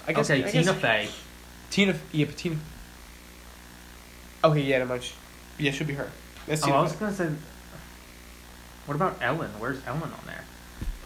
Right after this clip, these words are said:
Speaker 2: Oh, okay, hold on, hold on. New list. Okay. If, uh, here's my optimal thirty years down the road Golden Girls.
Speaker 1: Yeah.
Speaker 2: Amy Poehler.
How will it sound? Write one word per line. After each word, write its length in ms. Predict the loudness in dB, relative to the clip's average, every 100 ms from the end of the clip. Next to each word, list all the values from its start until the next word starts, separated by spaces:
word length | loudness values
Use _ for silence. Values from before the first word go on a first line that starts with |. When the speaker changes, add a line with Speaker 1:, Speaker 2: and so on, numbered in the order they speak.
| 8
Speaker 2:
Oh, 260 | 10 12 10
okay, 140 | 4
hold 200 | 6 6 6
on, 80 | 4
hold 160 | 4
on. 200 | 4 4
New 140 | 2 4
list. 260 | 2 0 -4
Okay. 280 | -2 0 0 -2 -2 -16 -18 -18 -18 -18 -18 -18 -18 -16 2
If, 280 | 6 8 6 -4 -16 -14 -10 2
uh, 160 | 4 4
here's 360 | 2 4 4 6
my 360 | 6 6 4 0 -8 -14 -12 -12 -16 0
optimal 640 | 4 4 4 0 0 -2 -4 -10 -16 -18 -18 -18 -16 -16 -16 -16 2
thirty 200 | 4 6
years 240 | 4 2
down 160 | 2 0
the 140 | 2
road 180 | 2 2
Golden 260 | 2 0 0
Girls. 240 | -2 2 2 4
Speaker 1:
Yeah. 220 | 6 8
Speaker 2:
Amy 120 | 8
Poehler. 400 | 6 4 4 -2